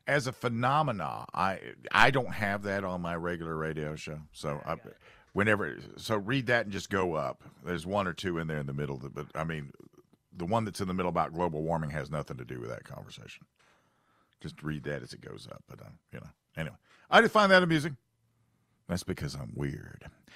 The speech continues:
Speaker 1: Now, Reagan's famous refusal to exploit his opponent's lack of experience was a class method of swatting awa-, away the petty political poking of using age as an automatic determiner of ability.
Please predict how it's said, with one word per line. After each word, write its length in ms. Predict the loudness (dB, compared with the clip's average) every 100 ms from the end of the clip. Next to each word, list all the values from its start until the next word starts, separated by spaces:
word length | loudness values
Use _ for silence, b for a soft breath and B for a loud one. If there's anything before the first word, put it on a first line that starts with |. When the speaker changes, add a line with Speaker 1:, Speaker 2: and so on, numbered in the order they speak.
| B B
Speaker 1:
Now, 400 | 12 12 12 8 -4 -8 -10 -14 -12
Reagan's 680 | -2 6 8 8 4 2 -2
famous 460 | 0 2 2 0 -2
refusal 500 | -2 0 2 2 -2
to 140 | -2
exploit 480 | -4 -4 0 0 0
his 160 | -4
opponent's 500 | -4 -2 -2 -2 -6
lack 300 | 0 2 2
of 100 | 0
experience 580 | -8 -6 -2 2 2 -2
was 120 | -4 -6
a 60 |
class 420 | 2 4 4 2
method 340 | 0 0 2 -2
of 120 | -6
swatting 420 | -4 0 0 0
awa-, 240 | -2 -4 -4
away 600 | -4 2 4 4 2 -4 -14 _ _ _ _ _ _ _ _ _
the 100 | -6
petty 380 | 0 4 4 2
political 420 | -2 -2 -2 -4
poking 460 | -2 0 0 -4 -6
of 100 | -4
using 380 | -4 -2 -6 -4
age 440 | 0 2 2 0 -4
as 140 | -6
an 140 | -8 -4
automatic 640 | 0 2 2 2 2 0 -6
determiner 640 | -12 -6 -4 -4 -4 -4
of 220 | -6 -8 -8
ability. 500 | -4 -4 -4 -8